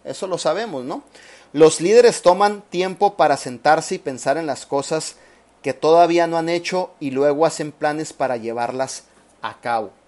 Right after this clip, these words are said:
Eso es lo que se llama un verdadero espíritu de la innovación. Ahora,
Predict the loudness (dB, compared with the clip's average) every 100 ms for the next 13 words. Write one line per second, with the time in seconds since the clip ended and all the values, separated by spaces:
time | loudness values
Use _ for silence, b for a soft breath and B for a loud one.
0 | -12 -8 -6 -6 -8 -10 -8 -6 -6 -8
1 | -6 -4 -2 -4 -6 -8 -6 -6 -6 -8
2 | -8 -10 -10 -12 -10 -10 -10 _ _ b
3 | b b b b b 2 4 4 4